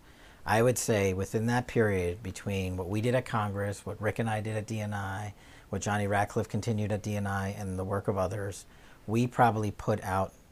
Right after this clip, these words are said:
thirty percent of the information that should be out there. And people have always told us, "Well, you're going to harm sources and methods, you're gonna destroy relationships, you're gonna hurt America," and the mainstream media, of course, ran with that empty epithet. Um,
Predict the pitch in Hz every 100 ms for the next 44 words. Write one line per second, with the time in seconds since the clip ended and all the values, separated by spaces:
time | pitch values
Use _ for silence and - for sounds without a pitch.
0 | - - 131 117 - 107 - 98 98 92
1 | 98 87 - 95 90 - 104 104 107 110
2 | - 92 95 101 98 - - - - -
3 | - - - - - 107 104 104 101 95
4 | 90 - - - - - 135 139 117 120
5 | 139 139 - 147 127 110 101 - - 127
6 | 131 123 113 107 113 107 101 - 98 -
7 | 123 120 135 123 143 147 135 131 135 127
8 | 123 110 98 98 98 - 123 123 120 107
9 | 104 107 - 107 104 - - - - -
10 | 110 104 117 123 107 101 95 - 98 98
11 | 107 104 - 104 95 95 - 104 - 98
12 | 92 95 98 95 101 98 95 85 101 -
13 | 98 - - - - - - - - 104
14 | 95 92